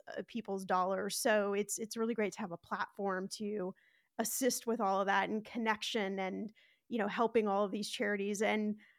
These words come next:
I just wanna end here. I mean, this is a show, right? We're called Everyone's Talking Money. So I would love to end with, you know, one thing that you want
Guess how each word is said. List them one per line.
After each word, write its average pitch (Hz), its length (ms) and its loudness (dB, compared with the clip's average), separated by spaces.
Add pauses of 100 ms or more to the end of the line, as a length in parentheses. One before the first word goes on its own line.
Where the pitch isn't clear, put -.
(120)
I - 20 2
just 330 160 2
wanna 339 120 8
end 233 180 4
here. 247 240 8
I 240 40 8
mean, 226 280 0
this 285 180 2
is 285 100 2
a 330 60 4
show, 294 300 6
right? 277 180 8
We're 269 100 8
called 269 220 2
Everyone's 247 400 4
Talking 233 340 2
Money. 220 300 2
So 254 480 8 (320)
I 277 80 10
would 302 180 6
love 285 420 8
to 339 140 6
end 254 400 6
with, 226 460 4 (560)
you 277 80 2
know, 277 80 8
one 370 500 4
thing 269 360 6
that 214 160 4
you 262 220 4
want 285 340 4